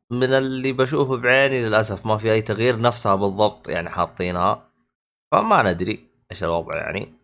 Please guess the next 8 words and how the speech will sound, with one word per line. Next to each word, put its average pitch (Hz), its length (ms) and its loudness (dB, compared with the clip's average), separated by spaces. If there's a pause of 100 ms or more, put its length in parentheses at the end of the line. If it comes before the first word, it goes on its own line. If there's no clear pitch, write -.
لكن 117 680 0
هذه 110 320 2
من 104 100 -2
الأشياء 98 360 -2
السيئة 92 720 -2 (800)
اللي، 85 840 -6 (720)
آه، 73 800 -6
يعني، 85 720 -6